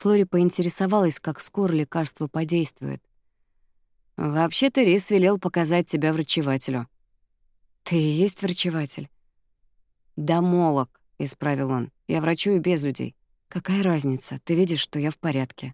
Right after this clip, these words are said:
Ну же, Флинн». Она изобразила на лице подобие улыбки и протянула руку, чтобы он помог подняться с земли. Уговоры сработали. Флинн не повёз её в лечебницу,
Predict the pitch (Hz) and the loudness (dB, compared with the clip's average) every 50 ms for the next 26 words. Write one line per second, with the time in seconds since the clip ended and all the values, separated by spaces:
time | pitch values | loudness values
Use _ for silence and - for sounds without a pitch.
0 | _ _ - 175 170 156 143 - - 123 127 - - - 202 190 165 147 127 127 | _ _ -2 -2 0 0 -2 -6 -8 -12 -14 -10 -4 0 0 2 2 0 -2 -6
1 | _ _ _ _ _ _ _ _ _ _ _ _ _ _ - 156 160 160 160 147 | _ _ _ _ _ _ _ _ _ _ _ _ _ _ 0 2 4 4 2 2
2 | 156 151 151 156 160 151 170 160 143 139 139 139 139 139 139 - - - 175 180 | 0 0 0 0 2 2 2 2 2 2 2 2 2 0 -2 -2 -2 -2 -2 -2
3 | - 143 135 139 147 139 131 135 131 131 127 131 143 180 185 - - - 135 131 | -2 -4 -2 0 -2 0 0 0 -2 -2 -2 -2 -2 -2 -2 -4 -8 -14 -14 -14
4 | - _ _ _ _ _ _ _ - 202 190 - 180 175 - - 170 160 165 165 | -16 _ _ _ _ _ _ _ 0 0 2 2 0 0 2 2 2 4 4 2
5 | 151 151 151 151 175 190 180 - 151 139 - - 160 139 139 147 147 147 135 - | 2 2 2 2 2 0 0 -2 -6 -6 -4 -2 -2 0 2 2 2 2 0 0
6 | 143 143 143 151 160 - _ - 147 143 131 139 143 139 135 - - - 135 127 | 0 0 2 2 0 -2 _ -6 -4 -4 -2 0 0 -2 -2 -4 -4 -4 -4 -4
7 | 127 135 143 143 123 123 127 131 - _ _ _ _ _ _ _ _ _ _ _ | -4 -4 -4 -4 -4 -6 -8 -12 -14 _ _ _ _ _ _ _ _ _ _ _
8 | _ _ _ _ - 226 202 220 220 208 226 226 254 240 - 240 233 208 170 147 | _ _ _ _ -2 0 2 2 4 4 4 2 2 2 0 0 -2 0 -2 -4
9 | 139 - - 139 135 139 143 - _ _ _ _ _ _ _ _ _ _ _ _ | -4 -6 -6 -8 -8 -8 -10 -12 _ _ _ _ _ _ _ _ _ _ _ _
10 | _ - - 208 202 202 190 185 175 - - 165 160 156 139 131 - - 147 143 | _ 0 4 6 6 6 6 4 4 2 2 0 2 2 0 0 -2 -2 -2 -2
11 | 147 139 135 135 131 - - - 185 190 185 156 139 131 - - - - - | -2 -4 -4 -6 -6 -6 -4 -2 -2 0 0 0 -2 -2 -4 -6 -6 -8 -10